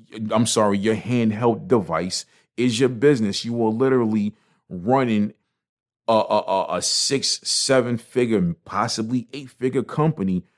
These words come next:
from a handheld smartphone. You know how dope that shit is?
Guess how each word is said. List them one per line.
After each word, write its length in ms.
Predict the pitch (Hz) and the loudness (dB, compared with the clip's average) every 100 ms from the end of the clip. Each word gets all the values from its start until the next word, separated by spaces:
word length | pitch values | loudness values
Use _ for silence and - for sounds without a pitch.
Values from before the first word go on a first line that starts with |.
| _ _ | _ _
from 320 | _ 113 117 | _ 0 0
a 160 | 117 110 | 0 -2
handheld 680 | - 117 107 101 113 107 | -2 -2 -2 -2 0 0
smartphone. 840 | - - 117 127 113 - 92 73 62 _ _ _ _ | 0 -4 0 2 0 -2 -8 -10 -10 _ _ _ _
You 100 | 160 | 2
know 100 | 208 | 4
how 280 | 170 87 64 | 4 0 -4
dope 260 | - 104 - | -8 -8 -4
that 200 | 143 151 | -2 -2
shit 240 | 147 147 165 | -2 -4 -2
is? 260 | 180 175 | -4 -6